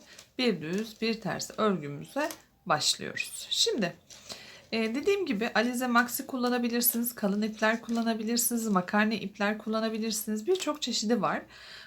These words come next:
Kullandığınız ipleri bazen benim yapmış olduğum gibi ikili çalışabilir ya da çok beğenmiş olduğunuz bir ipi üç in-, e, ip olarak da çalışmanız mümkün arkadaşlar.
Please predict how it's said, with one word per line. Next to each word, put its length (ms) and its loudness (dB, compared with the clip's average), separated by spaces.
Kullandığınız 760 4
ipleri 400 0
bazen 520 8
benim 240 4
yapmış 440 2
olduğum 340 4
gibi 200 -4
ikili 400 -4
çalışabilir 680 0
ya 80 0
da 120 2
çok 280 -4
beğenmiş 400 4
olduğunuz 520 0
bir 200 0
ipi 420 -4
üç 440 0
in-, 260 -4
e, 600 -4
ip 240 -2
olarak 480 0
da 60 -6
çalışmanız 680 2
mümkün 320 0
arkadaşlar. 720 0